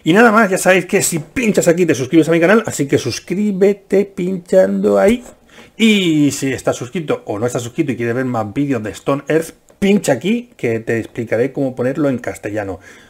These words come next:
Nada más, nos vemos en próximos vídeos aquí en el canal de Holandés Errante.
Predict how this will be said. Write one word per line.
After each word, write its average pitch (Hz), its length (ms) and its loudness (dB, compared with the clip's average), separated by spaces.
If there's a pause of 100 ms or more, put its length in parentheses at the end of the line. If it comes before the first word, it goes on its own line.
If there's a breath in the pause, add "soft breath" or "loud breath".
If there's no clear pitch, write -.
(680 loud breath)
Nada 117 180 -4
más, 165 300 -8
nos 110 120 -6
vemos 143 260 -6
en 110 80 -10
próximos 139 320 -6
vídeos 143 360 -4
aquí 143 420 -10
en 104 140 -14
el 95 160 -12 (300)
canal 113 300 -8
de 143 80 -6
Holandés 110 260 -8
Errante. 113 420 -10